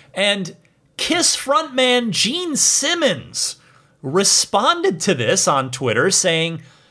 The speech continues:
"Actually, Elon Musk makes a solid point to President Biden. Give Elon Musk and Tesla its due. They are game changers and should be heralded."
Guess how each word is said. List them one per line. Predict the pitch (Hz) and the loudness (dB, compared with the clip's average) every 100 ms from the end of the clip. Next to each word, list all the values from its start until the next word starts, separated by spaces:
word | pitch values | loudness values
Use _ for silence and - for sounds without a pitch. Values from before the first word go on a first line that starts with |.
| _ - | _ -4
"Actually, | 208 311 - 185 139 170 220 - _ _ | -4 -2 0 0 0 -2 -6 -14 _ _
Elon | 196 277 247 208 | -2 2 2 2
Musk | 165 233 - - | 2 0 0 0
makes | 170 208 214 | -2 0 0
a | |
solid | 214 170 165 214 - | 2 4 4 2 -2
point | - 254 247 - | 0 0 0 -4
to | 135 | -10
President | 123 160 165 185 202 | 0 0 2 0 -2
Biden. | 160 180 - 156 92 - - _ _ | 0 2 2 0 -10 -18 -20 _ _
Give | - 202 262 | 0 2 2
Elon | 202 214 233 220 214 | -2 0 2 2 2
Musk | 160 214 - 190 | 0 0 0 -2
and | 196 | -4
Tesla | - 180 185 196 202 | -4 -4 -2 -2 -2
its | 208 - | -2 -2
due. | 151 202 277 147 - - _ - | -2 0 2 0 -4 -20 _ -2
They | 156 196 | 0 4
are | 190 | 2
game | 156 127 196 254 | 0 0 0 0
changers | 247 226 233 208 240 - | -2 -2 -2 -2 -2 0
and | 185 180 | -2 -2
should | - - 220 180 | -2 -2 -2 -2
be | 220 214 | -4 -4
heralded." | - 202 262 233 143 - - | -2 0 4 4 2 -4 -16